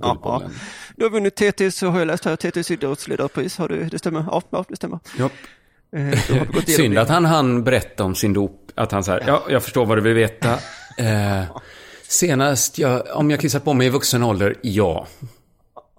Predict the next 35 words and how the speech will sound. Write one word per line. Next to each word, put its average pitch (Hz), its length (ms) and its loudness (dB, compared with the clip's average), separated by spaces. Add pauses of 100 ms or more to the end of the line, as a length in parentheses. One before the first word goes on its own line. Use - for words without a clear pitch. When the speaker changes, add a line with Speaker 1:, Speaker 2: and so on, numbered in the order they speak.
(140)
Speaker 1:
Eh, 107 220 2
nej, 131 240 2
det 135 60 2
var 131 60 4
inte 123 160 0
det 117 240 2
jag 117 120 2
ville 110 180 2
att 98 120 -6
vi 107 40 -8
skulle 110 220 -6
gå 107 100 -2
igenom. 95 480 -2 (520)
Okej. 156 140 -4
Speaker 2:
Vad - 120 -2
var 120 220 -2 (180)
det? 160 180 2 (280)
Speaker 1:
<laughs> 165 60 2
Då, 131 140 4 (220)
ja, 151 260 4
jag 127 180 4
har 123 120 4
också 120 260 -2
fått - 320 -8 (260)
T 98 80 -6
T:s - 440 -10 (360)
idrottsledarpris, 95 880 -4 (140)
givetvis. 113 460 -4 (200)
Speaker 2:
Det - 60 -6
var - 180 -6
det 107 140 0
de 107 120 0
skulle, 95 180 -2
jag 95 80 0
kanske 98 180 -4